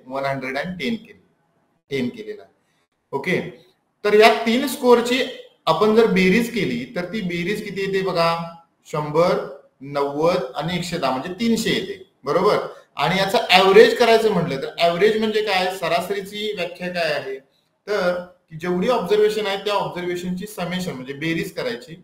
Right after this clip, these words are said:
आणि divided by त्याचा रेशिओ घ्यायचा, divided by किती number of observation आहेत, किती, तीन number of observation आहेत म्हणून तीन न त्याला डिवाइड करायचं.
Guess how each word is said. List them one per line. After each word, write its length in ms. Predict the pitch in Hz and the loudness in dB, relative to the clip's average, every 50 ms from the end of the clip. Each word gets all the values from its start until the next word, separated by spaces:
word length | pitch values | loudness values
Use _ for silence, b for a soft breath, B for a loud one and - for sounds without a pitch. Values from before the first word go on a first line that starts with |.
| _ - | _ -14
आणि 140 | 143 147 160 | -10 -10 -8
divided 480 | 156 147 147 160 170 185 185 202 196 | -6 -4 -2 -2 -2 0 0 -2 -2
by 220 | 185 185 160 156 156 - - - - - _ | 0 0 0 0 0 -2 -8 -12 -18 -20 _
त्याचा 220 | 139 131 120 165 160 | -16 -10 -6 -6 -4
रेशिओ 300 | 156 156 156 - 196 190 | -4 -4 -6 -6 -6 -4
घ्यायचा, 280 | 190 165 147 - 131 139 139 - - 135 131 | -2 -2 -4 -4 -6 -10 -10 -10 -14 -12 -6
divided 360 | 143 143 147 156 156 170 170 165 | -2 0 0 0 0 -2 -4 -2
by 180 | 156 165 170 - - - - - _ _ | -2 -2 -2 -2 -4 -8 -14 -20 _ _
किती 240 | 180 180 180 214 233 | -12 -8 -6 -4 -2
number 260 | 226 208 185 180 185 | -2 0 0 0 0
of 120 | 185 180 180 | 0 0 0
observation 540 | 170 156 113 123 143 131 127 117 - - 107 | -2 -4 -4 -4 -4 -4 -4 -6 -8 -10 -12
आहेत, 120 | 101 - - - | -16 -16 -16 -16
किती, 480 | 165 165 175 196 220 233 233 - - - | -16 -14 -10 -8 -8 -8 -10 -12 -18 -14
तीन 240 | 196 208 214 214 202 | -10 -8 -6 -6 -4
number 200 | 202 190 190 196 | -4 -4 -4 -2
of 100 | 196 196 | -2 -2
observation 500 | 185 180 175 156 175 175 175 170 170 170 | -2 -4 -4 -4 -6 -6 -6 -6 -6 -6
आहेत 140 | 165 165 165 | -6 -6 -4
म्हणून 300 | 165 165 170 185 185 180 | -4 -4 -2 -2 -4 -4
तीन 260 | - 165 156 147 147 | -6 -8 -8 -8 -8
न 20 | 147 | -8
त्याला 240 | 147 143 139 147 | -8 -6 -4 -4
डिवाइड 360 | 151 151 151 147 151 151 151 151 | -4 -4 -2 -2 0 0 -2 -2
करायचं. 440 | - 131 113 117 113 - 117 117 | -2 -4 -4 -4 -4 -4 -6 -10